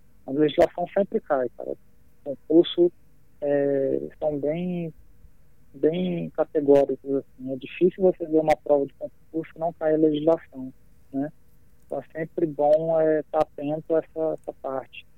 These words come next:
E é até um pouco mais simples, ao meu ver, assim, você estudar a legislação, porque você tem a lei ali e aquilo que vai cair, não vai cair nada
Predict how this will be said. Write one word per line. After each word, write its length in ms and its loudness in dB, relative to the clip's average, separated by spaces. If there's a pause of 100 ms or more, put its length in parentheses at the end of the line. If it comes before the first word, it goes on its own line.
(220)
E 100 8
é 120 8
até 180 0
um 100 0
pouco 320 -2
mais 200 4 (120)
simples, 440 -2
ao 240 2
meu 160 4
ver, 200 4
assim, 180 -4
você 260 -6
estudar 500 2
a 40 0
legislação, 760 -2 (600)
porque 240 2
você 240 0
tem 220 -2
a 80 6
lei 360 6
ali 480 4
e 60 8
aquilo 300 2
que 100 -6
vai 160 4
cair, 420 4
não 100 -2
vai 120 4
cair 200 -4
nada 240 0